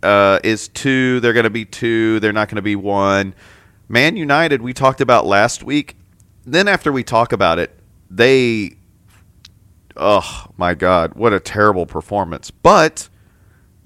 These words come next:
I don't think anything we said last week changes. I don't think Man United is a bad team. They still sit in fifth place.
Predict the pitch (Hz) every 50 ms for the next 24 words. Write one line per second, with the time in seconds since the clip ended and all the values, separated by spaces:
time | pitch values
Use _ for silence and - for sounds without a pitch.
0 | _ _ _ - - 180 220 240 202 - 175 180 180 - - - - 156 175 190
1 | 170 165 165 170 160 147 143 139 - - 143 151 147 - 127 123 135 139 - -
2 | 151 156 156 - - - 135 151 175 165 80 60 - - - _ _ _ _ _
3 | _ _ - - 151 190 190 - 165 160 135 92 113 117 120 131 139 143 135 127
4 | 127 127 147 143 135 117 117 - 120 101 - 113 113 110 107 98 - - 147 147
5 | 143 117 95 - _ _ _ _ - 135 135 - - - 165 170 165 - - -
6 | 165 156 143 127 - - - 147 139 - - - 147 156 160 123 - -